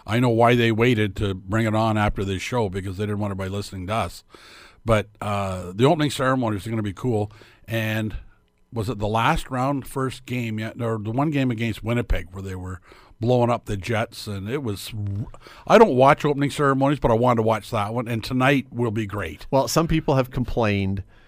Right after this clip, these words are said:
Speaker 2: that Vegas is schlocking up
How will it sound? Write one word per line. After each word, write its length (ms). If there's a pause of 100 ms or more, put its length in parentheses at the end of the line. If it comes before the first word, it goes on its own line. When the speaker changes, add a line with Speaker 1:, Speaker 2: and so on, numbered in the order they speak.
(260)
Speaker 2:
that 360
Vegas 500
is 640 (180)
schlocking 800
up 260